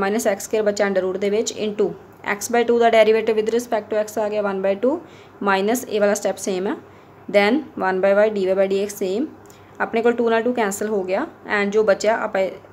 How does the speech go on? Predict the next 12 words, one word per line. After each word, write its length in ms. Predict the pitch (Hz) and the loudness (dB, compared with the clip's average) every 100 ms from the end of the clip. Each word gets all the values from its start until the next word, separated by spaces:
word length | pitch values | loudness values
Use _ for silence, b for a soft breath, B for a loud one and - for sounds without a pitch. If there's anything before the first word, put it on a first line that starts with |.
| - - - - | -20 -20 -20 -6
ਜੋ 160 | 196 208 | -2 2
ਬਾਕੀ 280 | 214 214 208 | 0 0 -2
ਬਚ 200 | 196 202 | -2 0
ਗਿਆ 100 | 208 | -2
ਉਸਨੂੰ 220 | 208 214 | 0 -4
ਇੱਥੇ 200 | 208 208 | -2 -2
ਲਿਖ 180 | 196 185 | -2 -6
ਦਿੱਤਾ 280 | 175 226 | -4 -2
ਮਾਈਨਸ 520 | 233 180 175 214 247 - | 0 0 0 -2 -4 -8
ਇਹ 100 | 190 | -2
ਵਾਲਾ 140 | 190 202 | 0 0
ਸਟੈਪ। 260 | - 233 | 0 -2